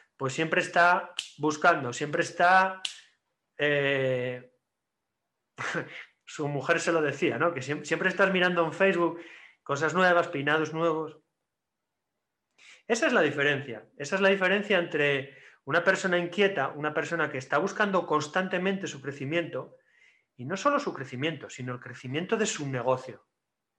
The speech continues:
Y al final, como me, él me comentaba, pues tiene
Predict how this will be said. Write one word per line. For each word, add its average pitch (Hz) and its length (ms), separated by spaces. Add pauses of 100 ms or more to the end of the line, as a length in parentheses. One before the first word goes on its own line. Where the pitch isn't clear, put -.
(1400)
Y 143 120
al 147 100
final, 208 440
como 147 260
me, 160 200
él 180 240
me 175 140
comentaba, 170 520
pues - 300
tiene 160 560